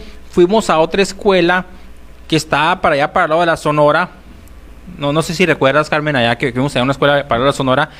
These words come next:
donde también, eh, tenían un problema.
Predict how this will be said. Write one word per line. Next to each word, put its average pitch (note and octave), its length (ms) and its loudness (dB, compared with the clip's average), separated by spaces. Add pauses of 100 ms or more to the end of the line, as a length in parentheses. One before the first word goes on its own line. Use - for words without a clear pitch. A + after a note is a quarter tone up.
(880)
donde E3 300 0
también, E3 360 -2
eh, D3+ 160 -6
tenían A3+ 260 -2
un C#4 40 -2
problema. C#4+ 520 0